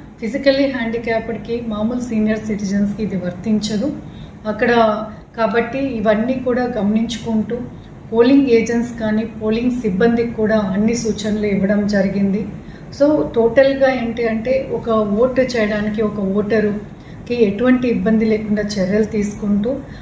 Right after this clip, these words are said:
అన్ని పటిష్ట ఏర్పాట్లు మొత్తం కూడా చేయడం జరిగింది జిల్లాలో. అయితే ఒక free and fair transparent elections జరగడానికి ఒక లెవెల్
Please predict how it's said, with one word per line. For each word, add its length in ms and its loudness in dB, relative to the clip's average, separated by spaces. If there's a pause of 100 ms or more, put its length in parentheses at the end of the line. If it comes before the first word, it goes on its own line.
(120)
అన్ని 280 4
పటిష్ట 460 -4
ఏర్పాట్లు 580 -2
మొత్తం 420 -2
కూడా 300 -4 (280)
చేయడం 280 2
జరిగింది 460 -2
జిల్లాలో. 420 -4 (720)
అయితే 200 2
ఒక 220 4
free 380 2
and 120 4
fair 380 4
transparent 760 0
elections 640 0
జరగడానికి 880 2 (320)
ఒక 140 2
లెవెల్ 360 4